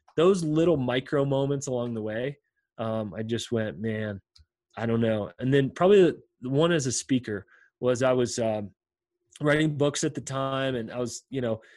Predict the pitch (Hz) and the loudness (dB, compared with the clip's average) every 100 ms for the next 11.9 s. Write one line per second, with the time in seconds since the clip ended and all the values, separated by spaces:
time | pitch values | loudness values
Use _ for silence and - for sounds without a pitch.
0 | _ - 120 113 - 170 156 147 135 _ | _ -12 -6 -4 -2 2 2 0 -4 _
1 | _ - - 170 160 147 147 - 147 143 | _ -8 -2 2 2 2 0 -2 0 2
2 | 139 131 127 117 107 - 107 107 - 139 | 2 2 0 -4 -10 -10 -10 -8 0 2
3 | 131 - 139 131 - 120 113 - 120 - | 2 2 2 0 -2 -4 -4 -6 -6 -2
4 | 139 139 123 - 131 147 170 123 123 131 | -2 -2 -6 -2 0 0 0 0 0 0
5 | 135 131 - _ _ _ - 139 110 131 | -2 -4 -8 _ _ _ -4 -4 -2 -4
6 | 165 - 87 _ _ _ - 120 120 131 | -4 -6 -12 _ _ _ -6 -4 -2 -4
7 | 123 - 156 170 147 107 98 120 120 123 | -6 -4 0 0 0 -2 -2 -6 -8 0
8 | 143 156 143 156 156 123 113 107 - 147 | 2 2 2 6 6 6 2 2 -2 -2
9 | 160 123 110 107 101 123 147 151 139 131 | 2 2 0 -4 -4 0 2 2 2 4
10 | 156 135 113 104 101 151 160 143 151 151 | 2 2 -2 -8 -8 -6 -4 -4 -2 -4
11 | 139 165 151 135 123 117 110 107 | -2 -4 -2 -2 -4 -6 -8 -10